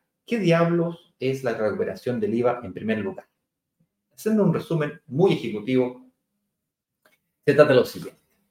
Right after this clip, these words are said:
Tal vez lo sepan o tal vez no, pero cuando tú te compras un departamento, tú pagas iva. Pagas iva.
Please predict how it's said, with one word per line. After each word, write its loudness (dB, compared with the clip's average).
Tal 2
vez 4
lo 2
sepan -2
o 0
tal 0
vez -6
no, -4
pero 4
cuando 0
tú -4
te 0
compras 2
un 2
departamento, 2
tú 0
pagas 0
iva. -4
Pagas -2
iva. -14